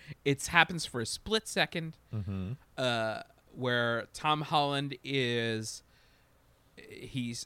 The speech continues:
Speaker 1: standing with his, he's got, he's wearing a suit,
Speaker 2: Mm-hmm.
Speaker 1: and it's, it's dark, and then something behind him slashes at him,
Speaker 2: Mm-hmm.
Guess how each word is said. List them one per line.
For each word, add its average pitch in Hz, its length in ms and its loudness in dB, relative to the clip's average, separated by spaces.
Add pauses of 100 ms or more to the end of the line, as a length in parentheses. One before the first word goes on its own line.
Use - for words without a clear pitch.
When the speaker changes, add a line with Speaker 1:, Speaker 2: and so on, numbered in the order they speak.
Speaker 1:
standing 165 760 4
with 135 200 -4
his, - 540 -6
he's 131 240 -4
got, 135 220 0
he's 131 180 -6
wearing 135 240 -4
a 151 60 -8
suit, 139 400 -4 (100)
Speaker 2:
Mm-hmm. 107 300 -4 (260)
Speaker 1:
and 127 380 -2
it's, 139 240 -2
it's 139 340 -4
dark, 123 560 2 (340)
and 123 180 -2
then 127 220 0
something 160 920 0
behind 147 460 0
him 117 120 -4
slashes 127 760 0
at 175 220 4
him, 233 300 -4
Speaker 2:
Mm-hmm. 143 280 2